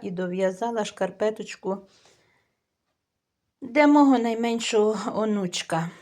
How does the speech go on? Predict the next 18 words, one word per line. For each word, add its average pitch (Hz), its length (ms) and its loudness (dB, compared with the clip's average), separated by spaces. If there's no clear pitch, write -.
Довжина 226 540 -2
стопи 214 420 -2
тут 208 240 -8
сімнадцять 196 640 -6
сантиметрів. 262 800 -6
Набирала 214 500 2
я 190 160 0
сорок 185 520 -2
петель. 233 380 -2
Е, 196 600 -6
тут 226 160 -6
пагомілок, 214 960 0
ну, 220 100 -6
там 208 220 -2
резинка 240 400 2
один 202 280 0
на 190 120 0
один, 185 340 -4